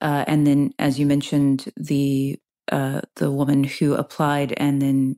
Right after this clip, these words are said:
wasn't allowed, uh, was asked to withdraw her application. Jackie Cochran was the one who asked her to withdraw the application because she felt that with, and, and this is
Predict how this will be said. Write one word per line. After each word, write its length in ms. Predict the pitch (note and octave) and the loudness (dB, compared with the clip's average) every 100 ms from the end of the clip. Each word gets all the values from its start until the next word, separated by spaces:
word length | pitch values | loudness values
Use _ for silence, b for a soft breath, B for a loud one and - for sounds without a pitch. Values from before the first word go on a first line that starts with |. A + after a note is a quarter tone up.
| - | -4
wasn't 580 | D3+ C#3 C#3+ C#3 - - | -2 0 -2 -2 -4 -4
allowed, 380 | D3 C#3 C3+ B2 - - | -6 -2 -4 -6 -4 -2
uh, 80 | C#3+ | 0
was 180 | D#3 | 0
asked 220 | C3 C3+ - | -2 -6 -6
to 60 | |
withdraw 300 | C3+ - C3 | -8 -4 -6
her 120 | B2+ | -4
application. 720 | C3 - C#3 E3 - - E3 - B B B | -6 -6 -4 -2 -2 -4 -6 -8 B B B
Jackie 360 | G#3+ A3+ A#3 G3+ | 2 2 2 -2
Cochran 480 | - D#3+ - C#3 | -2 -2 -2 -4
was 140 | B2+ - | -4 -6
the 80 | C3+ | -8
one 120 | C#3 | -4
who 120 | C3+ | -4
asked 220 | C3 - | -4 -6
her 120 | C#3 | -6
to 160 | C#3+ D#3 | -6 -4
withdraw 400 | D3+ - - B2+ | -6 -6 -6 -4
the 120 | - | -4
application 760 | - - - - - - - G3+ _ B B B - | -4 -6 -6 -6 -6 -6 -6 -8 _ B B B -2
because 320 | D#3+ E3+ C#3+ | 0 0 -2
she 200 | - D#3+ | -2 -4
felt 500 | - F#3+ F#3 - - - | 0 0 0 -2 -12 -4
that 280 | D#3 D3+ | -2 -2
with, 640 | - C#3 D3+ D3+ D3+ - - _ - | -2 -2 0 0 -2 -14 -20 _ -2
and, 200 | D#3 - | -2 2
and 160 | D#3+ | 2
this 180 | D#3+ - | 2 0
is 200 | D#3+ - | -2 -2